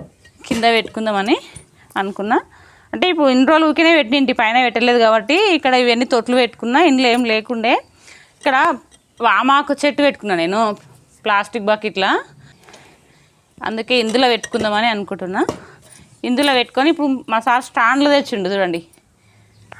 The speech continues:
ఒక ఆరు తెచ్చిండు. ఒకటి మనం మనీ ప్లాంట్కి పెట్టేసిన, ఒకటి ఆడ పెట్టిన. ఇంకా చూడండి, ఒక నాలుగైతే ఈడ ఉన్నాయి. ఇవి ఉన్నందుకు ఇది పెట్టుకుందామని అనుకుంటున్నా. ఇంట్లో పెట్టుకుంటే బాగుంటుంది. ఇసురం ఉంది కదా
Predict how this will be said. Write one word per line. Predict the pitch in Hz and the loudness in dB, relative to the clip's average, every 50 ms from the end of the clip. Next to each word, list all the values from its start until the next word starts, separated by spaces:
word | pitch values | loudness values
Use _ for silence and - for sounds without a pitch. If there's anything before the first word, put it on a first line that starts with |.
| - - - - - - - - - - - - - - - - - - - - | -20 -20 -20 -20 -14 -12 -10 -10 -10 -12 -14 -20 -20 -20 -20 -20 -20 -20 -14 -12
ఒక | 208 - 208 190 202 196 202 | -4 -2 2 2 4 4 4
ఆరు | 220 240 220 202 | 2 0 0 -2
తెచ్చిండు. | 226 226 226 - 285 262 247 214 226 302 - - - - - _ _ _ _ - _ _ - - - - | -4 -4 -2 -2 -2 -2 0 0 0 0 -2 -2 -10 -20 -20 _ _ _ _ -20 _ _ -20 -20 -20 -14
ఒకటి | - - 233 233 240 240 233 | -4 -2 -2 -2 0 -2 -2
మనం | 220 220 220 226 240 | 0 0 -2 -2 -2
మనీ | 220 220 233 262 240 | -2 -2 -2 -2 0
ప్లాంట్కి | 269 254 247 247 226 254 226 | 0 0 0 0 -2 -2 -4
పెట్టేసిన, | 220 202 220 226 220 - - 254 294 359 440 - - - | -2 -2 -2 -4 -4 -2 -2 -2 -2 -2 -2 -6 -12 -14
ఒకటి | 202 - 196 185 208 196 196 | -10 -8 -4 -2 0 0 0
ఆడ | 196 202 220 214 | 0 0 -2 -4
పెట్టిన. | 208 - 226 208 220 285 - - _ _ _ _ _ _ _ - - | -4 -4 -4 -2 -2 -2 -4 -4 _ _ _ _ _ _ _ -10 -8
ఇంకా | 180 185 190 180 | -6 -4 -4 -4
చూడండి, | 180 185 190 196 196 220 294 311 _ - - - - - | -2 -2 -2 -2 -2 -4 -4 -6 _ -16 -12 -10 -10 -6
ఒక | - 226 214 214 | -2 -2 0 2
నాలుగైతే | 202 202 202 196 190 190 190 190 240 214 | 2 2 0 0 0 -2 0 2 0 0
ఈడ | 196 190 185 | 2 0 0
ఉన్నాయి. | 202 202 190 196 208 262 - - - - _ _ _ _ _ _ - - _ _ _ _ - - | 0 0 0 0 0 0 -2 -2 -6 -14 _ _ _ _ _ _ -20 -20 _ _ _ _ -8 -6
ఇవి | 240 233 226 | -4 -4 -2
ఉన్నందుకు | 233 247 262 277 285 285 311 - 403 480 539 480 370 320 285 | -2 0 2 2 2 2 0 2 2 4 4 4 4 4 2
ఇది | 277 285 269 | 2 2 0
పెట్టుకుందామని | 247 - - - 277 262 269 254 254 277 277 | -2 -2 -2 -2 0 2 4 2 2 2 0
అనుకుంటున్నా. | 277 262 - 247 220 233 247 277 285 | 0 -2 -2 -4 -6 -4 -2 0 0
ఇంట్లో | 269 254 262 262 | 0 0 0 0
పెట్టుకుంటే | 254 - - - 277 254 220 233 | 0 -2 -2 -4 -4 0 2 2
బాగుంటుంది. | 214 220 226 226 214 214 208 226 220 226 | 2 2 2 0 0 0 0 0 -2 -2
ఇసురం | - 294 285 285 262 247 | 0 0 0 2 2 0
ఉంది | 240 240 233 254 254 | 0 0 0 2 2
కదా | 226 202 214 | 2 2 2